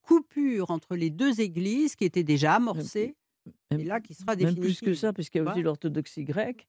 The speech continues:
Speaker 1: Oui.
Speaker 2: Par conséquent, euh,
Speaker 1: Ah oui.
Speaker 2: euh, il y a eu deux orthodoxies pendant longtemps, mais maintenant il y en a trois.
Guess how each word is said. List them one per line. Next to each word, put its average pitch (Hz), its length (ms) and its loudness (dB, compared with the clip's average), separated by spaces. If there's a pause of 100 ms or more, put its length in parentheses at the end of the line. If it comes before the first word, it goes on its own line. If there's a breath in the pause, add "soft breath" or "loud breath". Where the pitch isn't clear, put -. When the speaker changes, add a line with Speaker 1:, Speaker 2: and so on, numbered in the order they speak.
(140)
Speaker 1:
Oui. 165 160 -12
Speaker 2:
Par 151 140 -4
conséquent, 165 600 -2
euh, 151 120 0 (160 soft breath)
Speaker 1:
Ah 185 40 -20
oui. 196 40 -18 (160)
Speaker 2:
euh, 143 80 2
il 143 60 2
y 151 40 4
a 147 40 2
eu 151 180 -2
deux 170 260 0
orthodoxies 151 640 -4
pendant 131 340 -2
longtemps, 123 300 0
mais - 120 0
maintenant 127 280 0
il 156 80 -2
y 117 40 2
en 110 60 0
a 107 60 -2
trois. 143 300 -6